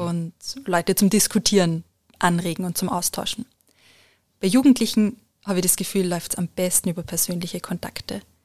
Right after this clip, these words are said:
Also wenn Jugendseelsorgende gute Arbeit machen,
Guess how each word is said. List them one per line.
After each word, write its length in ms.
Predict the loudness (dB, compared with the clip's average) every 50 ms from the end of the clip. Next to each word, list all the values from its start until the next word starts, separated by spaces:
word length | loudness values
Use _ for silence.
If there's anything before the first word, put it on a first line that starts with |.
| _ _ _ _
Also 200 | -8 -6 -2 0
wenn 120 | 0 0
Jugendseelsorgende 1300 | 2 0 0 2 2 2 2 2 2 2 0 0 0 0 0 -4 -4 -4 -4 -6 -4 -4 -6 -6 -6 -8 _ _ _ _ _ _ _ _ _ _ _ _ _ _ _ _ _ _ _ _ _ _ _ _ _ _ 2
gute 320 | 2 2 4 4 4 6
Arbeit 340 | 6 4 6 4 2 2 2
machen, 520 | -2 -4 -4 -6 -8 -8 -6 -6 -6 -8